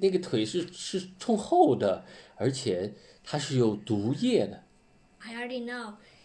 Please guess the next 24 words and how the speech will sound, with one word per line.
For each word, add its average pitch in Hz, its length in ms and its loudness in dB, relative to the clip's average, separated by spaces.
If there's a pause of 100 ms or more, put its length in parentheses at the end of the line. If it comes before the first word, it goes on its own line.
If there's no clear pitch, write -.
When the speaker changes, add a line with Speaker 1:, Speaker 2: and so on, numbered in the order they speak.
(200)
Speaker 2:
But 320 200 -8
actually, 302 520 -4
it's 294 200 -6
not 294 100 -6
Speaker 1:
但 233 140 4
是， 220 160 6
Speaker 2:
like 170 120 -2
Speaker 1:
但 247 120 2
是 254 100 -2
哺 170 240 2
乳 208 160 4
动 143 160 2
物 123 140 4
当 135 180 0
中 143 140 0
有 117 120 2
毒 113 240 2
液 214 200 4
的 143 120 0
非 294 380 6
常 165 300 -4
少 185 140 -4 (100)
哦。 180 400 -2 (3000)
Speaker 2:
Yeah, 294 420 -6